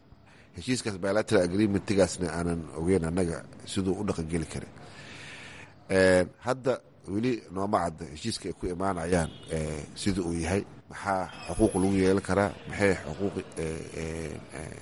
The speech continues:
eh, laga rabaa inay ilaaliyaan markay, eh, soo galayaan. Arrimahaas oo dhan inay heshiis ahaadaan oo dowladda ay heshiiskaas, eh, inuu jiro, dadkana ay ogaadaan ama, eh, de, hay'adihii dowladda inay ogaadaan, baarlamaanka ogaado,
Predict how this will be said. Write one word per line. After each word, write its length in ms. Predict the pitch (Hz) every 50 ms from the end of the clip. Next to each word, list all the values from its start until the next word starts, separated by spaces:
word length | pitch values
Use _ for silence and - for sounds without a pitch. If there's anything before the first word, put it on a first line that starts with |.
| - - - - - - - - - -
eh, 180 | - 85 85 82
laga 200 | 87 92 98 107
rabaa 220 | 113 110 101 92 90
inay 240 | 95 92 92 87 82 85
ilaaliyaan 520 | 90 90 87 85 85 90 95 98 95 87 78 - - - - -
markay, 340 | 82 90 - - 92 85 80 71 - -
eh, 100 | - 76
soo 200 | 71 - - 95
galayaan. 420 | 87 87 90 87 85 90 92 92 - - - - - - - - - - - _
Arrimahaas 360 | - 92 107 117 127 120 -
oo 60 | 120 117
dhan 160 | 120 113 113 113
inay 240 | 113 110 107 101
heshiis 280 | 90 85 85 117 107 - 76
ahaadaan 400 | 76 85 87 90 95 95 90 82 - - 78
oo 100 | 78 82
dowladda 440 | 82 85 90 95 98 104 98 87 98
ay 160 | 87 87 90 87 82 78
heshiiskaas, 540 | 78 76 - 104 98 - - 95 85 80 - - - - - - - - - - - - - -
eh, 420 | 90 87 85 85 82 80 78 - - - - -
inuu 220 | 107 104 98 92 85
jiro, 280 | 76 - 92 95 107 - - - 80
dadkana 380 | 101 107 - - - 95 90 82
ay 180 | - - -
ogaadaan 560 | 85 82 87 90 87 87 90 90 98 87 76 76 -
ama, 260 | 78 87 87 101 104 - - - - - 80
eh, 340 | 85 87 85 85 85 82 78 76 - - - - - - - -
de, 100 | 87 85 78 73 - - - -
hay'adihii 320 | - 87 95 110 107 107
dowladda 280 | 92 87 98 104 101 101
inay 140 | 92 95 87
ogaadaan, 360 | 85 90 92 95 98 92 82
baarlamaanka 440 | 76 85 85 90 92 98 95 - - 95
ogaado, 360 | 92 90 90 90 90 101 98